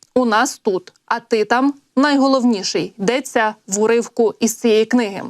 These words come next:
Залужний зізнався, що згадав цю історію і наприкінці лютого двадцять другого року,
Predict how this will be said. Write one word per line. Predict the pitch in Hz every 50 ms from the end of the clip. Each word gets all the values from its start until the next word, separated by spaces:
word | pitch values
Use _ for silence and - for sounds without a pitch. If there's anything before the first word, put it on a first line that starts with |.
| 220 _ _ _ - _ _ _ _ _ _ _ _ _ _ -
Залужний | - 226 277 277 294 311 311 254 247 262 254 254
зізнався, | 208 226 262 233 233 262 277 339 359 349 - 269 254
що | 254 - - 262 254
згадав | 208 247 285 254 262 240 208 165
цю | - - - 247 226
історію | 226 226 - - - 302 339 349 320 277 254 247 240 - -
і | 247 247
наприкінці | 240 240 233 233 262 262 254 269 262 247 254 - 311 311
лютого | 277 254 262 262 - 254 240 233 240
двадцять | 208 190 226 226 233 254 226
другого | 196 233 254 247 247 240 254
року, | 254 233 208 180 - - 180 - -